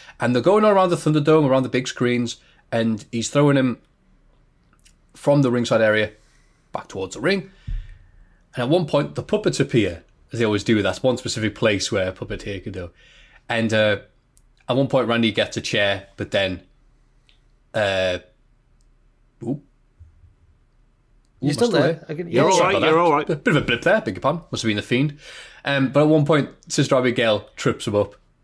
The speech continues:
Speaker 1: Uh, Randy's, "Oh," and he drops a chair. So the Fiend stops what he's doing and goes, "Thanks, guys. Thanks, thanks, Sister Abigail.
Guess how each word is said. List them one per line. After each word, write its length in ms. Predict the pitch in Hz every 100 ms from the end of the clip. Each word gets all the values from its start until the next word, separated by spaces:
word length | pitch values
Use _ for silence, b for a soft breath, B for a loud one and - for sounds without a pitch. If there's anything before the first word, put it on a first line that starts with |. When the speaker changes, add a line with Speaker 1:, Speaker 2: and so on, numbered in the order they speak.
| _ _ _ -
Speaker 1:
Uh, 100 | 110
Randy's, 340 | 113 107 104
"Oh," 300 | 131 208 190
and 120 | 175 131
he 60 |
drops 220 | 104 110
a 40 | 104
chair. 400 | - 110 104 - -
So 240 | - 120
the 100 | 110
Fiend 280 | - 160 143
stops 240 | 156 139
what 60 | 120
he's 100 | 117
doing 180 | 147 127
and 80 |
goes, 320 | 117 113 92 - b b b b _
"Thanks, 320 | 117 123 -
guys. 540 | - 101 101 101 - - _ _ _
Thanks, 280 | - 131 -
thanks, 300 | - 117 120
Sister 260 | - 104 107
Abigail. 680 | 113 135 - 120 120 113